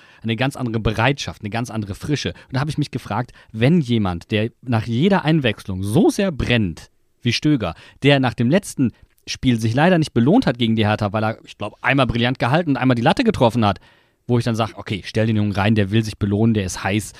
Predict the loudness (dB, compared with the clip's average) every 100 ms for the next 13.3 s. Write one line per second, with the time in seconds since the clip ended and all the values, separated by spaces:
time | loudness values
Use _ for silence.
0 | -20 -20 -10 -4 -2 0 0 0 0 0
1 | 0 0 0 0 0 0 -2 -4 -2 -2
2 | 0 -2 -4 -6 -6 -6 -6 -4 -4 -2
3 | -2 4 6 6 2 -2 -2 0 0 -2
4 | _ _ _ -2 0 2 2 0 0 -2
5 | -4 -4 -6 -6 -8 -8 -10 -10 -12 -4
6 | -2 -2 -6 _ -18 -6 0 0 -2 _
7 | -6 -6 -6 -10 -14 _ _ -8 -8 -8
8 | -6 -4 -2 -2 0 0 0 -2 -10 _
9 | _ _ _ _ _ _ _ _ -2 2
10 | 2 2 -2 -4 -6 -6 -6 -12 -14 -12
11 | -12 _ _ _ 4 6 6 2 -2 -4
12 | -2 0 0 0 0 -2 -2 0 2 2
13 | 0 -2 -10